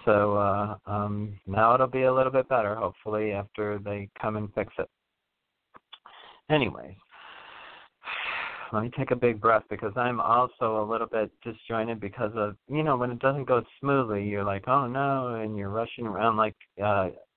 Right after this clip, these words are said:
a chicken with its head cut off. Um, and so I did have a show ready for you. <laughs>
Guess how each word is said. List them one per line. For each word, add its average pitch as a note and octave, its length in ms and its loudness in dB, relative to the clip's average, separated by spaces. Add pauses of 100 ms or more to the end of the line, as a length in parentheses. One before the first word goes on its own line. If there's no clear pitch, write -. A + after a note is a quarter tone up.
(240)
a G#2+ 100 -4 (120)
chicken A#2 240 -6
with G#2 160 -6
its F#2 140 -8
head C#3+ 220 2
cut G#2 160 -4
off. - 140 -10 (720)
Um, G2 400 -2 (200)
and A#2+ 400 0 (320)
so A2 400 2 (1080)
I B2+ 480 2
did D3+ 220 4
have C#3 240 0
a A#2+ 380 -2 (140)
show D3 200 4
ready C3 420 2
for B2 180 2 (120)
you. - 800 -4 (1500)
<laughs> E3+ 300 -2